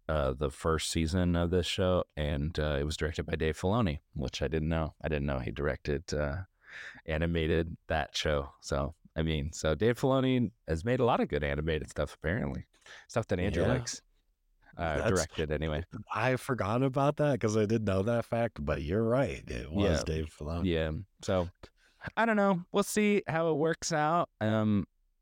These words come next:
Speaker 1: uh, I think the show has potential.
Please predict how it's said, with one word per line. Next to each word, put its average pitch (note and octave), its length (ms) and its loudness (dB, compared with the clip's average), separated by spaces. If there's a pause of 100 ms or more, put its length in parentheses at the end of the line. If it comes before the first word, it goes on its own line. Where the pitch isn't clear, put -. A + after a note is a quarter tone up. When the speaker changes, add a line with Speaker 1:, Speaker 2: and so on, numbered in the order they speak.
(600)
Speaker 1:
uh, F#2+ 720 2 (600)
I C3 140 0
think D#3+ 180 0
the D3+ 60 2
show C3+ 220 2
has B2 160 0
potential. D#2+ 640 -2